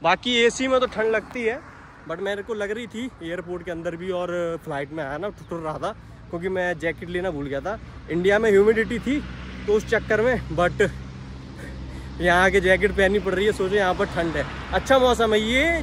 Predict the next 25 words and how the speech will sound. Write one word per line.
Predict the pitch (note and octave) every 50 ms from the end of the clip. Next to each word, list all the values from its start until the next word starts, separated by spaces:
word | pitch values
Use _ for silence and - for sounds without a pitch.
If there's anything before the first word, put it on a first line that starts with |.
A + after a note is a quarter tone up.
| G3+ F3+
जो | B3+ C#4+
मौसम | C4+ A3+ A3 A3 G#3+ C4 C4 C4
में | C4 C4
अभी | A#3+ A3+ C4 C4
मैं | C4 B3
घूमने | G#3 G3+ G#3 G#3+ A3+ A#3+
के | A#3+ B3
लिए | A#3 B3 A#3+
अफ्रीका | A3 G#3 G#3+ G#3 A#3 A3+ A#3
आया | G#3+ G3+ G#3+ A3+ G#3+
हूँ, | G3+ G3+ G#3+ C#4 C4 - - - - - - - - - -
तो | G#3+ G#3+ A3 A#3 A#3
ये | A3 A3 B3
मेरी | B3+ B3 B3+
लंबी | A#3+ A3+ G#3+ G#3 G3+ B3 B3+
ट्रिप | - B3 B3+ - -
तो | C4+ A3+
है | G3+ G3+
ही | A3 A3+ G#3+
है, | A3+ C4+ C#4 - - - - - -
और | G3+ A3
ये | C4+ C4 - - -
पीक | B3 B3 B3+ -
सीजन | - B3 A3 G3+ G#3 F#3+
है, | G3+ A#3+ B3+